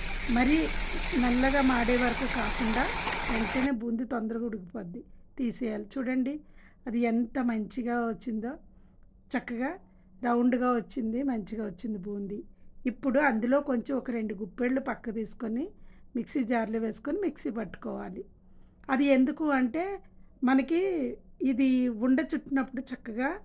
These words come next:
బా-, బాగా అవుతుందన్నమాట. అది ఒకదానికొకటి హత్తుకునేలా చేస్తుంది ఇది, అందువల్ల మనం ఇది ఇలా చేసుకోవచ్చు. ఇప్పుడు ప్యాన్ పొయ్యి మీద పెట్టుకొని కొంచెం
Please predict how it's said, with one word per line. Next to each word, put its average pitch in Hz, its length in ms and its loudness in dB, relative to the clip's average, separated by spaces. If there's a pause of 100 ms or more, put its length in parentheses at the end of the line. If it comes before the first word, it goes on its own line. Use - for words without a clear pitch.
(680)
బా-, 254 200 6 (140)
బాగా 254 280 4
అవుతుందన్నమాట. 220 720 0 (480)
అది 240 220 2 (800)
ఒకదానికొకటి 277 800 2
హత్తుకునేలా 247 580 -2 (100)
చేస్తుంది 220 540 -4
ఇది, 123 160 -8 (1300)
అందువల్ల 247 400 6 (720)
మనం 254 200 6 (1120)
ఇది 262 120 4 (120)
ఇలా 262 140 8 (100)
చేసుకోవచ్చు. 220 680 -2 (680)
ఇప్పుడు 285 240 2 (840)
ప్యాన్ 269 260 6
పొయ్యి 247 220 4
మీద 240 100 0 (120)
పెట్టుకొని 226 460 -2 (200)
కొంచెం 254 300 2